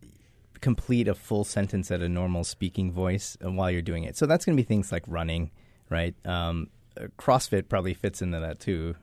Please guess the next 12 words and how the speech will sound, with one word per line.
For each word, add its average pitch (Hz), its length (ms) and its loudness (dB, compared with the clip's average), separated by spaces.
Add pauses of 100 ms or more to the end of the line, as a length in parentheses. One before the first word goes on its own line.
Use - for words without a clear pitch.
(140)
Um, 87 460 -2 (200)
and 90 320 -2 (100)
so 104 240 0
ver-, 95 180 4
it's 110 200 -2
higher 120 340 4
intensity 104 460 0
things 90 280 -2
that 85 120 -4
you 87 100 -4
do. 82 320 -2 (440)
Um, 85 540 2